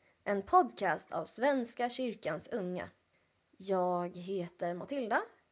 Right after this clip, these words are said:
Jag är tjugotre år gammal och jag är medlem i Svenska kyrkans ungas arbetsgrupp för kristen tro och identitet.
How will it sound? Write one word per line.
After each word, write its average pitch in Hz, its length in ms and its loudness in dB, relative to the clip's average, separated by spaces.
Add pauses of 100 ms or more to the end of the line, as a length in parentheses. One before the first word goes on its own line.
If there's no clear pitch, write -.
(400)
Jag 185 280 -8
är 180 200 -8
tjugotre 320 460 -2
år 330 60 6
gammal 277 520 2 (100)
och 196 220 -2 (120)
jag 180 380 0
är 180 320 0
medlem 190 560 -4
i 175 360 -8
Svenska 247 560 0
kyrkans 220 640 -2
ungas 170 640 0
arbetsgrupp 214 680 -6
för 127 160 -8
kristen 202 480 -8
tro 202 200 -10
och - 220 -14
identitet. - 800 -4